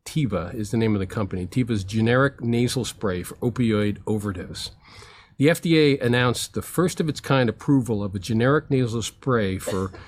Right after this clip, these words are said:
opioid overdoses treatment, manufactured by the U S branch of Israel's Teva Pharmaceutical Industries.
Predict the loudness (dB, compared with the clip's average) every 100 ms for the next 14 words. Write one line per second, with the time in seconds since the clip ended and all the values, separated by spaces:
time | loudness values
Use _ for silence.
0 | -10 -10 -16 _ 0 2 4 4 2 0
1 | 0 2 2 0 -2 -2 -6 -6 -2 -2
2 | -2 -8 -8 -2 2 2 2 0 0 -4
3 | -2 -2 2 4 4 2 0 0 2 2
4 | -2 -4 -2 -2 0 -2 -2 -2 -2 0
5 | -2 0 0 0 0 0 0 -4 0 0
6 | 0 -4 -10 -12 -14